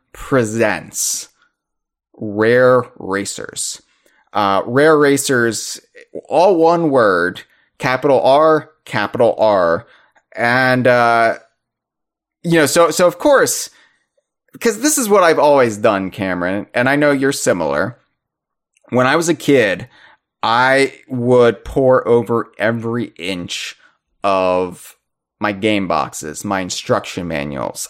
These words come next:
I would read the fine print because I felt like every word was sacred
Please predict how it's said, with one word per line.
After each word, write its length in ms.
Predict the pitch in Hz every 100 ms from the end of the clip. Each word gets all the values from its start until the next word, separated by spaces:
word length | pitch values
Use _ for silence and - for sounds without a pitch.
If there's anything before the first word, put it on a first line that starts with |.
| _
I 220 | 113 131
would 220 | 147 135 110
read 360 | 117 113 104
the 80 | -
fine 480 | - - 92 87 90
print 640 | - - 107 82 - - - - - -
because 520 | 135 160 139 123 - -
I 120 | 113 123
felt 300 | - 135 120
like 220 | 120 -
every 440 | 110 110 120 127 120
word 500 | 113 110 104 104 101
was 180 | 95 -
sacred 840 | - - 110 - 95 80 78